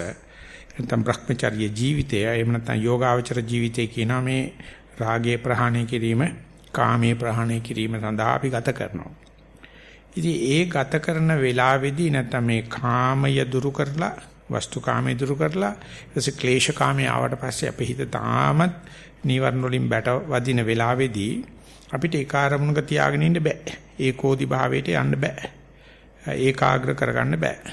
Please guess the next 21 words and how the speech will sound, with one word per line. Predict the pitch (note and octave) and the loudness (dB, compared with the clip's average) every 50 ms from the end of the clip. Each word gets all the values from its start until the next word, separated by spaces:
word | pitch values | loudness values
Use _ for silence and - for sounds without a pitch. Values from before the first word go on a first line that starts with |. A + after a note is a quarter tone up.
| - - - | -18 -12 -6
විවිධ | - B2+ B2 B2+ C3+ D3 | -2 -2 0 0 0 0
අරමුණු | B2+ C3 C3+ C#3 C#3+ C#3+ C#3 | 0 0 0 0 0 0 0
දිගේ | C3+ C#3 C3+ C#3 A#2+ A2 | -2 -2 0 0 0 0
එනකොට | G#2+ A#2+ B2 - F3+ F3+ - | 0 0 0 0 0 -2 -2
ඒ | - - E2 F2+ - - - - - - - - - - - - - - - D#3+ D#3+ F3+ F#3+ | -4 -4 -4 -6 -8 -10 -12 -20 -20 -20 -20 -20 -20 -20 -20 -20 -10 -2 0 2 4 4 4
අරමුණු | F3 E3+ E3+ F#3 - F#3+ F#3 F#3+ | 4 4 2 2 2 4 4 4
වලට | F#3+ F#3 F#3 F#3+ G#3 E3 C#3 | 4 2 2 0 -2 -2 -2
ද්වේෂ | B2+ B2 C#3+ E3 G#3+ A#3 - - A3+ | 0 2 4 4 4 4 2 0 0
කිරීමක් | F#3+ E3 C#3+ C3 B2+ A#2 G#2+ A2 A#2+ B2 - - | 0 0 0 2 2 0 0 0 -2 -4 -4 -4
අපි | B2+ C3+ C#3 B2+ | -4 -2 -2 -2
ළඟ | B2+ B2+ B2 A#2 | 0 0 0 0
එනවනම්, | A2+ A2 A2+ A2+ A#2 A#2+ C#3 F#3+ C4 - - - - - - - - - - - - - - | 0 0 0 2 2 2 2 2 0 -2 -6 -16 -20 -20 -20 -20 -20 -20 -20 -20 -20 -16 -10
ඒ | - A#2+ | -8 -6
කියන්නේ | A2 A2 G2+ G2+ G#2+ | -4 -4 -4 -4 -2
මගේ | A2+ A#2 A#2 B2 B2+ B2+ C3 | -2 -2 0 0 0 0 2
අරමුණ, | C3 C3+ C3 C#3 B2+ C3+ C3+ C3+ - - - - - - - - - - - | 0 0 0 0 0 2 2 2 0 0 -4 -10 -14 -16 -16 -18 -20 -16 -8
මගේ | - B2 A#2+ A2+ A#2+ B2 B2+ | -4 -2 0 0 2 0 2
මූල | C3 C3 C3 C3+ C3+ | 2 2 2 0 0
කර්මස්ථානය | C3+ C#3+ C3+ C3 C3 C3+ C#3 C3+ - - - C#3+ C#3+ C#3+ C#3+ C#3+ D3 C#3+ C#3 - - - - - - - - - - - - - - - - - - - - - - | 0 -2 -2 0 0 0 0 0 -2 -2 0 0 2 2 2 2 2 0 -2 -2 -6 -10 -16 -20 -20 -20 -20 -20 -20 -20 -20 -20 -20 -20 -20 -20 -20 -20 -20 -18 -10
හැර | - - C3+ D3+ D3+ C3 A2 G2+ G2 G#2 A#2 - - - - | -6 -2 -2 0 0 0 0 0 2 0 0 -2 -4 -8 -4
තවත් | - B2 C#3 D#3 F#3 F3+ | -2 0 2 2 2 0